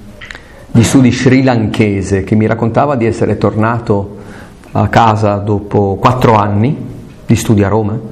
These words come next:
lui era un salesiano, di essere entrato in casa, io mi immaginavo la scena, di essere entrato in casa, c'erano i suoi genitori, suo padre, è andato davanti al padre, si è messo in ginocchio, si è prostrato e l'ha salutato.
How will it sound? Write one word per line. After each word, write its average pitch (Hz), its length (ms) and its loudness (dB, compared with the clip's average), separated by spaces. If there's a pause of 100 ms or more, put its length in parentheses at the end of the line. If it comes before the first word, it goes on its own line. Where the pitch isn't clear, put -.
(140)
lui 107 120 2
era 95 80 4
un 92 100 -2
salesiano, 113 640 2 (180)
di 127 80 2
essere 120 180 4
entrato 107 280 0
in 143 100 0
casa, 135 540 0 (220)
io 123 100 4
mi 107 80 6
immaginavo 101 420 2
la 101 60 0
scena, - 300 -2 (360)
di - 100 0
essere - 180 2
entrato 113 180 0
in 156 60 2
casa, 143 320 0
c'erano 117 220 -2
i - 20 -2
suoi 113 520 0
genitori, 123 520 2
suo 175 140 0
padre, 165 260 0
è - 20 2
andato 110 200 0
davanti 104 240 0
al 147 60 -2
padre, 214 440 0
si - 160 0
è - 20 4
messo 117 220 4
in 120 80 2
ginocchio, 120 480 0
si 175 160 0
è - 20 2
prostrato - 760 -2
e 117 100 2
l'ha 110 100 0
salutato. - 500 -6